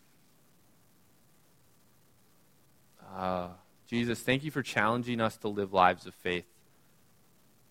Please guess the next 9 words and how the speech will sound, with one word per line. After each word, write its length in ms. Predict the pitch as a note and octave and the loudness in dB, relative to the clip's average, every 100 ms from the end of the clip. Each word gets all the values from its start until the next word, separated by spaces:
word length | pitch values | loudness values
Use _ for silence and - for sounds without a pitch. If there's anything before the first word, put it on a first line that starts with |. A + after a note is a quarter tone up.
| _ _ - - | _ _ -20 -14
Um, 400 | F#2+ F#2 F2+ F2+ - | -12 -12 -14 -16 -12
continue 460 | A2+ - C3+ C3+ | -10 -6 -2 2
to 100 | B2 | 2
just 280 | G#2+ A2+ - | 2 -2 -2
show 280 | - A2+ A2+ | 0 4 4
us 160 | A#2+ | 2
the 120 | - F#2 | -4 -16
keys 580 | - A2 A2 G#2+ G2+ | -8 -4 -2 -4 -6
of, 180 | F#2+ F2+ | -6 -8